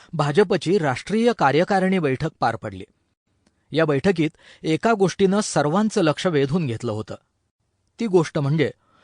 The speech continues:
उत्तर प्रदेशचे मुख्यमंत्री योगी आदित्यनाथ यांचा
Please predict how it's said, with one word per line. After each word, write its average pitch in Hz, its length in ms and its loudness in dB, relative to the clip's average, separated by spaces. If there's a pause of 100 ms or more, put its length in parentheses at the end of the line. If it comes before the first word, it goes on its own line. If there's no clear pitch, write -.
(200)
उत्तर 220 340 -2
प्रदेशचे 170 560 2
मुख्यमंत्री 151 680 -2 (420)
योगी 147 460 2
आदित्यनाथ 131 760 0
यांचा 139 480 0